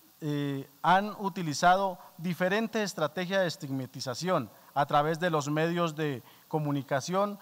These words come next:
nos han intimidado por medio de perifoneos aéreos y panfletos donde invitan a la comunidad a desmovilizarse y a abandonar el movimiento indígena.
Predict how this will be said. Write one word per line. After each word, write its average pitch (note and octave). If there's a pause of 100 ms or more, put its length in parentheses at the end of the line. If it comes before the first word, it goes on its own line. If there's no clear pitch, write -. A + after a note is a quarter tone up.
(160)
nos C#3+
han E3+
intimidado F3
por D#3
medio E3+
de C#3+ (280)
perifoneos D#3
aéreos F#3+
y G#3
panfletos F3+
donde C#3+ (420)
invitan F#3+
a F3+
la D#3+
comunidad D#3
a D#3+
desmovilizarse B2+ (300)
y E3+
a D#3+
abandonar D3+
el F#3+
movimiento E3
indígena. F#3